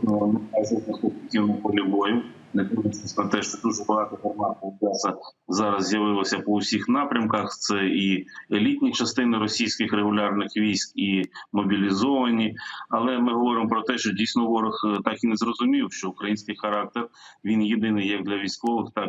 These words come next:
і для цивільних. Намагання залякати, дійсно, воно залишається, намагання залякати саме цивільних, причому у тих регіонах нашої держави, які, я підкреслюю, умовно залишаються тиловими. Тому завжди, с-, знаєте,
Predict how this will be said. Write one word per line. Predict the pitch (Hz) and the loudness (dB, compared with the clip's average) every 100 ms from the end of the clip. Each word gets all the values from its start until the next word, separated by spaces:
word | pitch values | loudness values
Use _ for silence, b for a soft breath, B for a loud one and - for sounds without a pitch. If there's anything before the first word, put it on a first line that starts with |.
| 95 | -6
і | |
для | 95 | -8
цивільних. | - 107 107 92 87 87 - B B | -2 0 2 2 0 -2 -6 B B
Намагання | 131 143 147 143 135 | -2 0 2 2 2
залякати, | 120 123 117 113 127 117 101 | 0 0 -2 -2 -4 -2 -2
дійсно, | 110 107 110 | -2 -2 -2
воно | 104 104 104 98 95 | 0 2 0 -2 -4
залишається, | 104 107 - 139 127 117 110 | -6 -6 -6 -6 -6 -6 -6
намагання | 104 104 107 113 107 | -4 -2 -2 -2 -4
залякати | 107 107 107 104 101 | -2 -2 -2 -4 -4
саме | 110 104 | -4 -4
цивільних, | 104 113 110 107 98 - b b - | -4 -4 -2 -2 -4 -8 b b -8
причому | 107 104 117 110 110 | -4 -2 0 0 0
у | 113 107 | 0 -2
тих | 101 123 - | -2 -2 0
регіонах | 107 110 120 107 98 | 0 2 2 0 -2
нашої | 110 107 - 98 | -2 -2 -2 -6
держави, | 107 104 131 135 117 - b b | -4 -2 -2 0 -2 -6 b b
які, | 110 110 120 127 107 | -4 -2 0 0 0
я | 104 | -2
підкреслюю, | 107 - 113 113 104 101 | -6 -6 -4 -2 -2 -2
умовно | 123 113 120 127 113 95 | -2 0 0 0 0 -2
залишаються | 101 101 - 113 104 - 127 - b b - | -4 -4 -4 -2 -2 -4 -8 -8 b b -4
тиловими. | 117 113 113 98 90 87 | -2 0 2 0 0 -2
Тому | 113 123 120 | 0 2 2
завжди, | 120 123 110 | 0 -2 -4
с-, | 104 - 107 101 | -4 -4 -2 -2
знаєте, | 113 113 110 | -2 -4 -4